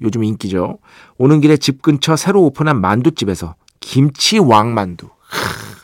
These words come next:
새우 만두 사서 먹었는데 김치 만두가 매콤하고 아삭한 김치가 씹혀서 맛있더라고요." 역시 김치 만두는 김치가 좀 씹혀야 하는 맛이 있어야 되는데 말이죠. 이렇게.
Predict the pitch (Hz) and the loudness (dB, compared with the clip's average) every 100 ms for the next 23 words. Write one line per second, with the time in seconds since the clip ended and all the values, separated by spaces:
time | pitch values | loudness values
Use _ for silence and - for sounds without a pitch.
0 | _ _ - - _ - - - 214 240 | _ _ -20 -20 _ -16 -12 -2 0 2
1 | 240 202 131 120 135 139 147 110 90 87 | 2 2 2 0 -4 -4 -4 -4 -6 -8
2 | 82 95 - _ _ _ _ _ - 156 | -12 -16 -20 _ _ _ _ _ -2 -2
3 | 160 - 208 165 135 135 110 120 131 - | 0 -2 0 0 0 0 0 -2 -2 -10
4 | - 185 208 175 160 165 104 135 139 143 | -6 -2 2 2 2 0 0 -2 -4 -4
5 | 127 117 - 123 - 110 139 151 - - | -4 -4 -4 -4 -6 -4 -4 -4 -10 -16
6 | - 95 - - 123 98 98 98 120 101 | -6 -4 -4 0 0 0 -4 -8 -8 -12
7 | - _ _ - - - - 123 113 123 | -16 _ _ -20 -20 -20 -4 -2 -2 -4
8 | 139 147 - 202 185 190 185 - 139 - | -4 -4 -2 -2 -2 -4 -6 -8 -8 -4
9 | 175 170 175 - _ - 226 - - - | -2 -2 -6 -10 _ -8 -8 -8 -8 -2
10 | 185 160 156 180 160 139 131 123 110 98 | -2 0 0 0 0 -2 -2 -2 -2 -2
11 | 90 85 78 85 - 98 131 113 - - | -6 -8 -8 -12 -18 -18 -10 -8 -8 -16